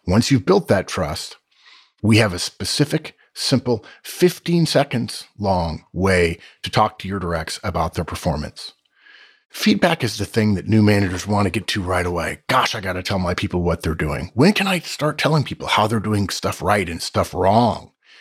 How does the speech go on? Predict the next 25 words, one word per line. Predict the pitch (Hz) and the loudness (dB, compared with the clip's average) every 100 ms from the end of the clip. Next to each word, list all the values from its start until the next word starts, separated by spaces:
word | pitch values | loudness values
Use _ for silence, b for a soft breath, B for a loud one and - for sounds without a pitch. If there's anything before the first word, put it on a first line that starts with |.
| b b | b b
How | - - | -2 -2
do | 202 202 | -2 -4
I | 180 | -2
give | 160 123 | -2 0
negative | 127 139 113 | 0 2 0
feedback | - 117 110 90 92 | -2 -4 -4 -4 -4
and | 85 | -2
not | 90 92 | 0 0
get | 87 - | -2 -2
pushback?" | - - 78 - - - _ _ _ b b b _ | -4 -4 -6 -6 -12 -20 _ _ _ b b b _
Well, | - 104 123 - | 4 4 4 2
we'll | 139 | 4
answer | 156 165 - 113 | 4 2 0 -2
all | 90 | -2
those | 78 85 | -6 -8
questions. | - 92 - 87 - - _ | -6 -6 -4 -4 -6 -12 _
Just | - 113 - | -2 0 2
remember, | 135 143 143 113 85 - b b | 4 6 6 4 -2 -10 b b
you're | 104 | -4
going | 101 110 107 | 0 2 2
to | 101 | 2
do | 95 | 0
a | |
lot | 87 95 117 165 | -2 2 2 2
better | - 113 104 104 | -2 -2 -2 -6